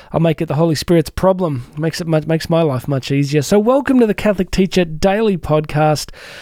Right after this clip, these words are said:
And, uh, what else? I'm doing some coaching for Catholic principals and people in leadership and Catholic education. So if you could do with some mentorship, some help with your school development, reach out. Send me an email, Jonathan at one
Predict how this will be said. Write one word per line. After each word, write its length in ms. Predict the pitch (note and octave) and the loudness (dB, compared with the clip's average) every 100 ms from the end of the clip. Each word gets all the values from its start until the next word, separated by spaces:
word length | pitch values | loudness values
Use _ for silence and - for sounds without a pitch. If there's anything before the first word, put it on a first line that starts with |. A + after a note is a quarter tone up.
| - - - | -20 -16 -2
And, 320 | E3+ E3 E3 | 0 2 2
uh, 400 | E3 E3 E3 E3 | 2 2 2 2
what 240 | F#3 G3+ | 2 2
else? 400 | F3+ A2+ - - - _ _ _ _ _ _ - - | 2 -2 -6 -8 -12 _ _ _ _ _ _ -14 -2
I'm 100 | C#3+ | 2
doing 180 | E3+ G#3+ | 2 2
some 160 | G3+ | 0
coaching 420 | - D#3+ E3 D3+ B2+ | 0 0 -2 -2 -4
for 120 | C3 | -4
Catholic 320 | D#3 D3 C#3 | -2 -4 -6
principals 580 | - C#3+ - C#3 C#3 C#3 | -2 -2 -2 -4 -6 -4
and 180 | C#3+ - | -6 -2
people 360 | C#3+ C#3 C#3 | -2 0 -2
in 240 | D3+ C3+ C3 | 0 0 2
leadership 460 | C#3 C#3 - C3+ | 2 0 0 -2
and 120 | C3 | -2
Catholic 320 | C3 C#3 C3 C3+ | -2 -2 -2 -2
education. 560 | C3+ - C3+ C#3 D3+ | -2 -2 -2 -2 -2
So 120 | C3 D3+ | 0 0
if 60 | |
you 40 | D#3 | 0
could 200 | F3+ D#3 | -2 0
do 100 | F#3+ | 2
with 160 | F#3 | 0
some 200 | - E3 | 0 0
mentorship, 580 | E3+ F#3 F#3 D#3+ F#3 - - - - - | 2 2 0 0 0 0 -6 -18 -18 -6
some 220 | - D#3+ | 0 2
help 360 | B2+ F3+ - | 2 0 0
with 400 | - E3+ E3 D#3+ | 2 4 4 0
your 300 | F3+ E3+ D#3+ | 0 2 4
school 300 | D#3 - F#3 | 2 0 0
development, 640 | F3+ D#3 F3 E3+ F3 E3 F3+ | 2 2 0 0 0 -2 0
reach 280 | F#3 G3+ - | 0 0 2
out. 280 | G#3 G#3 - | 2 2 0
Send 160 | A#3 | 2
me 60 | A3 | 2
an 100 | G3+ | 4
email, 240 | A#3 G3 | 2 2
Jonathan 520 | C#3 F3 A#3 - D3 - | 2 0 0 0 -2 -2
at 260 | - G3+ - - | -2 -2 -2 -6
one 600 | D3 D#3+ F#3 A#3+ C4 | -4 0 2 4 4